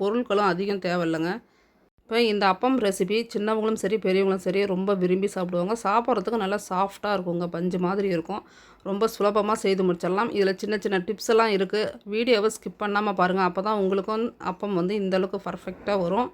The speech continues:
எந்த ஒரு விரிசலும் இல்லாம எந்த அளவுக்கு சூப்பரா இருக்கு பாருங்க. இந்த மாதிரி செய்யணும் அப்படின்னா, சில டிப்ஸ் எல்லாம் சொல்லியிருக்கிறேன். அதன்படி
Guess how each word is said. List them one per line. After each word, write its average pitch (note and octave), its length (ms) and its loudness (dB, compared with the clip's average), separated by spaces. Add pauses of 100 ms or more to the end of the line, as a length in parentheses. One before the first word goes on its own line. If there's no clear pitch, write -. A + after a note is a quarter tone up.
(640)
எந்த A3 220 2
ஒரு G3 140 4
விரிசலும் A#3 440 4 (100)
இல்லாம G3 320 4 (160)
எந்த F#3+ 160 2
அளவுக்கு G3+ 300 0
சூப்பரா G3 340 -2
இருக்கு F#3 240 -2
பாருங்க. E3+ 240 0 (160)
இந்த F#3+ 180 2
மாதிரி G#3+ 260 2
செய்யணும் G3+ 300 0
அப்படின்னா, E3+ 340 0 (600)
சில A3 100 -2 (100)
டிப்ஸ் G#3+ 220 -2
எல்லாம் A#3 240 6
சொல்லியிருக்கிறேன். G#3 580 2
அதன்படி F#3+ 320 0